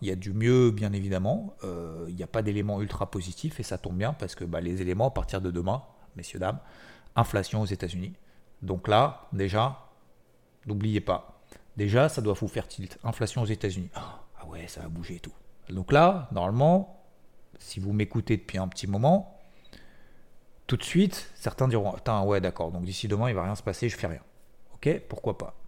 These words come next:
Euh, deuxième chose, inflation aux États-Unis, ça va bouger de ouf. Ok ? Troisième chose, et ça c'est le plus important, pour moi c'est le plus important, troisième chose, c'est quoi ? Tout de suite. J'espère qu'il y en a une grande partie qui doivent se dire déjà,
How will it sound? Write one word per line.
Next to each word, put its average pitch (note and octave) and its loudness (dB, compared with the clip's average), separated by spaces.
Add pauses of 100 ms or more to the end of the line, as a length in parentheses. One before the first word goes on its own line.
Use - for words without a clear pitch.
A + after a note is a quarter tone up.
(960)
Euh, F#2 0
deuxième G#2 2
chose, G2+ 0
inflation F#2+ -4
aux F#2+ 0
États-Unis, F#2 0
ça A2+ 0
va F#2 6
bouger G2 2
de F#2+ 2
ouf. - -6 (240)
Ok ? - -4 (400)
Troisième G#2+ 0
chose, F#2 -2
et - -16
ça A2 -2
c'est F#2+ -6
le F2 -2
plus G#2+ -4
important, F#2 -4
pour - -8
moi G2 2
c'est E2+ -8
le E2 -6
plus G2 -4
important, F2+ -4
troisième F2 -2
chose, G#2 -4
c'est - -8
quoi ? F#2+ -6
Tout - 0
de - -4
suite. - -8 (640)
J'espère - 2
qu'il A2 -2
y G2+ 0
en G2+ 0
a G#2 0
une G#2 -4
grande G2+ -2
partie G#2 -4
qui - -10
doivent F#2+ -2
se - -6
dire G2 0
déjà, F#2 -2